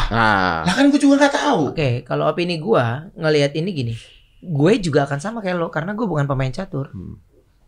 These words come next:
Speaker 3: Mungkin gue akan nanya, "Catur mainnya gantian nggak?"
Speaker 1: Nggak salah dong.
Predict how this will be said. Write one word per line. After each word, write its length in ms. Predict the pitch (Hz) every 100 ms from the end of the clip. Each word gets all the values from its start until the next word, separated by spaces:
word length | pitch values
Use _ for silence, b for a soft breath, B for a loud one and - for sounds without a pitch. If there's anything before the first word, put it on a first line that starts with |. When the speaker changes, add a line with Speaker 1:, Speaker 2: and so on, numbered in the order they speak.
| _ _
Speaker 3:
Mungkin 320 | 190 202 330
gue 80 | 311
akan 160 | - 180
nanya, 300 | 135 123 117 - -
"Catur 300 | - 127 220
mainnya 240 | 202 143 196
gantian 480 | 151 123 151 147 107
nggak?" 80 | - _ _ _ - _ _
Speaker 1:
Nggak 180 | - 196
salah 320 | - 135 117
dong. 160 | 95